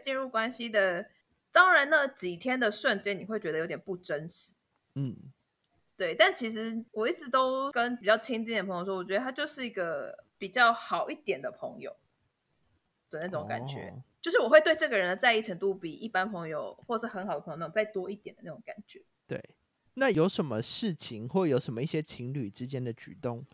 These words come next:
Speaker 2: 是你在还没有第一段恋情之前很希望做的吗？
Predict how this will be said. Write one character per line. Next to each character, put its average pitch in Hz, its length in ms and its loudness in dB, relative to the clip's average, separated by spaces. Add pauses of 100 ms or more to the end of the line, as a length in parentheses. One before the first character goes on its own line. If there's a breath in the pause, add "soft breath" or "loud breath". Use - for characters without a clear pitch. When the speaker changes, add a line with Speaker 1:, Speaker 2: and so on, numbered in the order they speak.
(360 soft breath)
Speaker 2:
是 - 300 2
你 110 420 -4 (180)
在 190 280 4
还 147 160 -2
没 147 140 0
有 104 180 0
第 147 200 -8
一 143 60 -2
段 143 220 0
恋 120 180 0
情 101 180 -10
之 117 160 -8
前 71 320 -10 (140)
很 117 300 -8
希 151 320 -6
望 147 240 0
做 117 240 -2
的 - 100 -14
吗？ 53 240 -16